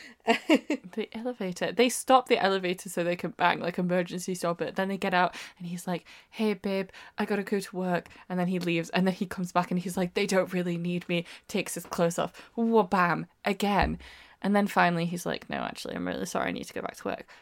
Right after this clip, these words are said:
Speaker 2: So he leaves her, but he's like, "Don't worry, I've left the T V on for you to watch." And I'm like, "You keep saying these things to her,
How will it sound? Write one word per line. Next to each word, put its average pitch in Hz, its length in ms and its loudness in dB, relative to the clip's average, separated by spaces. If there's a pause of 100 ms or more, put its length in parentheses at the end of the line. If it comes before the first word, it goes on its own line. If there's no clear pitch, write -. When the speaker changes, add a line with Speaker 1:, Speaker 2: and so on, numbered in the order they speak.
Speaker 2:
So - 160 -2
he 269 80 4
leaves 320 340 0
her, 185 220 2
but 208 120 -6
he's 208 180 -2
like, 240 140 -2
"Don't 370 220 -2
worry, 226 340 2
I've 277 240 -2
left 294 180 -2
the 294 80 2
T 294 260 0
V 277 140 2
on 381 140 2
for 208 120 -6
you 190 140 -2
to 175 140 -6
watch." - 280 0
And 180 80 -4
I'm 175 100 -2
like, 180 340 -4
"You 208 100 -4
keep 240 240 -4
saying 285 260 2
these 208 180 0
things 175 200 -6
to 175 100 -4
her, 180 240 2